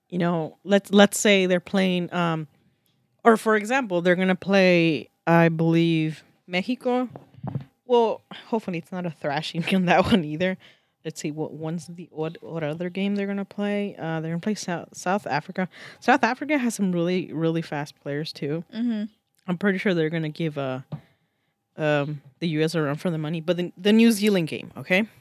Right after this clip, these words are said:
Speaker 2: Mm-hmm.
Speaker 1: So let's say, um, for the New Zealand game, they're starting off by losing, right? If she's there,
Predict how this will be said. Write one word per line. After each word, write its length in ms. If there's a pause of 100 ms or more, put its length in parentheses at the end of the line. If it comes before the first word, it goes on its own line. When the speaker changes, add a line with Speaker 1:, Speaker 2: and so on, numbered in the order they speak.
(120)
Speaker 2:
Mm-hmm. 260 (120)
Speaker 1:
So 200
let's 260
say, 320
um, 480 (800)
for 140
the 120
New 160
Zealand 380
game, 360
they're 880 (540)
starting 320
off 100
by 100
losing, 380
right? 200 (1160)
If 140
she's 300
there, 300